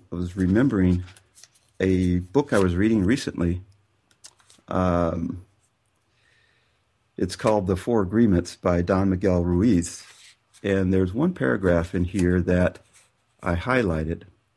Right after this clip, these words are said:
and it's called Attention. And attention, I'll read it to you. "Attention is the ability we have to discriminate and to focus only on that which we want to perceive. We can perceive millions of things simultaneously,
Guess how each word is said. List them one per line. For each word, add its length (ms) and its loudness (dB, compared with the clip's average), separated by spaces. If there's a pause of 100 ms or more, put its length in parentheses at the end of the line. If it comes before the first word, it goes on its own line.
(280)
and 100 -2
it's 140 -2
called 360 -2
Attention. 720 -2 (1160)
And 240 0
attention, 760 2 (160)
I'll 240 0
read 180 0
it 140 -2
to 100 -6
you. 300 0 (420)
"Attention 440 0
is 160 2
the 100 2
ability 460 0
we 160 0
have 300 -4
to 100 -4
discriminate 800 0 (360)
and 180 0
to 120 -6
focus 580 0 (360)
only 400 0
on 240 2
that 360 0
which 240 -6
we 100 0
want 340 0
to 100 -4
perceive. 760 -4 (960)
We 120 2
can 160 0
perceive 460 2
millions 520 4
of 120 -4
things 320 0
simultaneously, 960 -2